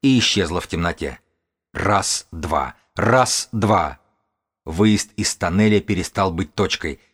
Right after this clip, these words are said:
превратился в светящуюся арку с четко очерченными границами. Свет разбавил густые чернила тьмы,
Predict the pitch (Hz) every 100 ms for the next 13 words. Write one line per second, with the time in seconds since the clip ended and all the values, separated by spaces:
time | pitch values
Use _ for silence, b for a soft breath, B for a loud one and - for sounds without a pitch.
0 | _ - 98 95 - 107 - 92 92 80
1 | 98 - 92 - 87 - 117 - 110 -
2 | b b - - - 127 - 123 - 131
3 | 107 85 - 92 90 87 90 80 - 76
4 | 67 - _ _ _ _ _ - 95 104
5 | - 92 92 78 101 92 85 90 - 107
6 | 92 - 85 95 78 - 107 113